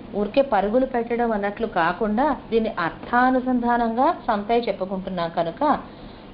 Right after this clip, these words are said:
మూడు వందల ఇరవై ఏడు పాసురాలు ఇప్పటి వరకు కూడా తిరుపల్లాంటితో కలిపి మనం పూర్తి చేసుకున్నాం. కనుక ఒక్కసారి వీటన్నిటి మీద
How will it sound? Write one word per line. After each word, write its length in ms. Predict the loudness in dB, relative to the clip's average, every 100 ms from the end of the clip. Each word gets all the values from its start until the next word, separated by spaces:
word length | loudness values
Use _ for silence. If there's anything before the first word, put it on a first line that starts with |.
| -4
మూడు 260 | 2 4 4
వందల 240 | 2 4
ఇరవై 260 | 4 4 4
ఏడు 200 | 2 2
పాసురాలు 560 | 0 0 0 2 2
ఇప్పటి 320 | 0 -2 0 2
వరకు 300 | 0 0 -2
కూడా 420 | 0 2 2 0 -4
తిరుపల్లాంటితో 640 | -4 0 2 2 0 0 -2
కలిపి 340 | 0 0 2
మనం 200 | 0 0
పూర్తి 300 | -2 -4 -2
చేసుకున్నాం. 540 | -2 -2 -4 -6 -6 -8 -2
కనుక 380 | 0 0 2 0 0 -12 -18 -18 -20 -6 -4
ఒక్కసారి 560 | 0 0 4 4 4
వీటన్నిటి 640 | 0 -2 0 0 0 0 0
మీద 280 | 2 0